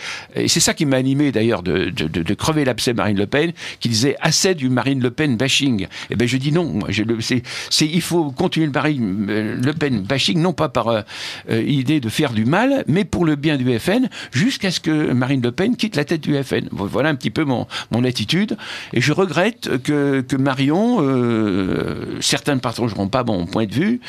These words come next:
et s-, et, et sont plus favorables à, à l'aspect diplomatique, euh, qu'elle a, elle a cru adopter. Euh, mais je pense qu'à court terme, en tous les cas pour la France,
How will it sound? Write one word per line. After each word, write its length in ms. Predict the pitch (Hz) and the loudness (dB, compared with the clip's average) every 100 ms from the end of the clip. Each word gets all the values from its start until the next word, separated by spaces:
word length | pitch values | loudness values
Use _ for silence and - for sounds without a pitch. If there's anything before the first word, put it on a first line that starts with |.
| - - | -12 -6
et 40 | |
s-, 200 | - - - | -2 -2 -2
et, 800 | 120 117 120 110 - - 110 110 | -2 0 -2 -2 -4 -4 -4 -2
et 40 | |
sont 180 | 113 110 | 0 -2
plus 180 | - 135 | -2 -2
favorables 640 | 110 - 123 120 131 117 | 0 0 0 2 0 0
à, 320 | 98 90 87 - - - - - | 0 0 0 -4 -10 -20 -20 -8
à 100 | - | -2
l'aspect 380 | 101 104 - 120 | 0 0 0 0
diplomatique, 800 | 113 113 110 120 117 220 262 - | 0 0 2 0 0 0 0 0
euh, 340 | 117 104 95 | 2 2 0
qu'elle 240 | 95 117 98 | 0 0 0
a, 320 | 80 73 - - - - - | 0 -2 -4 -10 -16 -16 -6
elle 140 | 82 | -2
a 80 | 95 | -2
cru 320 | - - 143 | -2 -2 0
adopter. 640 | 120 107 123 - 240 285 269 _ _ - - - | 2 0 -2 2 2 2 -4 _ _ -18 -16 -2
Euh, 320 | 110 107 92 | 0 2 0
mais 240 | 95 131 160 | 2 2 2
je 120 | 123 | 0
pense 280 | 110 180 - | 0 0 0
qu'à 160 | - | -2
court 260 | 196 165 - | -2 -4 -2
terme, 320 | 156 139 104 | 0 0 0
en 80 | 67 | -4
tous 140 | - | -2
les 120 | 110 110 | -2 0
cas 160 | 107 | -2
pour 160 | - 147 | 0 0
la 100 | 120 | 0
France, 300 | - 160 | 0 -2